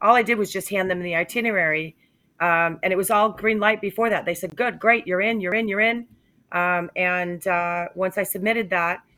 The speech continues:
and it went to the political committee, I guess nascar has a political committee, um, for the East Coast.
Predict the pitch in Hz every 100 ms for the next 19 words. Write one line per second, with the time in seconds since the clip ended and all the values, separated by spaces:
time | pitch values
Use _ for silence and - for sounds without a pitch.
0 | _ - 190 147 180 180 - 196 180 175
1 | 175 165 165 - 190 220 254 226 185 190
2 | 165 143 147 196 _ _ _ _ - 160
3 | 165 - - 180 190 180 165 165 160 -
4 | 180 226 - 170 - 147 135 156 - _
5 | _ _ _ 170 165 165 160 - 165 160
6 | 156 160 156 156 151 - 180 - 170 143
7 | 160 -